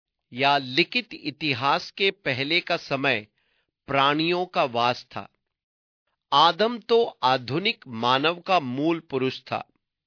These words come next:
परंतु ये अति संभव है कि उत्पत्ति से और परमेश्वर के इस पुनः सृजन कार्यों से पूर्व अन्य प्राणी थे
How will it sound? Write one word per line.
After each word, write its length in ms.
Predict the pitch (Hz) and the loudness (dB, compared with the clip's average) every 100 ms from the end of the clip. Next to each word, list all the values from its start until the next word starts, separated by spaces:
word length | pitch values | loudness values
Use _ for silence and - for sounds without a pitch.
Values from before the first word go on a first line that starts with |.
| _ | _
परंतु 640 | 127 123 113 - 113 160 - _ _ _ _ 156 | 0 0 -2 -8 -8 -8 -12 _ _ _ _ 2
ये 180 | 214 - - | 4 4 -2
अति 340 | 151 156 269 269 | -2 -2 -4 -6
संभव 560 | - 139 131 160 190 | -4 -4 0 0 2
है 180 | 165 190 | 0 -2
कि 200 | 196 220 | -4 -10
उत्पत्ति 680 | - 139 - 147 147 208 214 | -4 -6 -4 -4 -4 -6 -8
से 400 | - 139 107 - _ _ _ _ _ - | -2 -2 -2 -6 _ _ _ _ _ 2
और 200 | 160 208 | 6 6
परमेश्वर 840 | - 170 147 143 151 156 - 214 | 4 2 2 2 2 0 0 0
के 140 | 208 220 | 0 -2
इस 260 | 202 190 | -2 -2
पुनः 460 | - - 165 170 214 | -4 -4 0 2 0
सृजन 640 | - - 147 120 165 202 | -2 -2 -2 0 -2 -4
कार्यों 480 | 190 139 131 131 170 | 0 2 2 2 -6
से 240 | - 175 | -4 -2
पूर्व 640 | 160 _ 208 214 135 107 117 _ _ _ _ _ | -2 _ -2 -2 -2 -6 -8 _ _ _ _ _
अन्य 400 | 139 147 175 190 | 0 0 2 0
प्राणी 500 | 202 - 135 127 147 | 0 0 2 2 0
थे 380 | - - 110 110 | -4 -4 -4 -6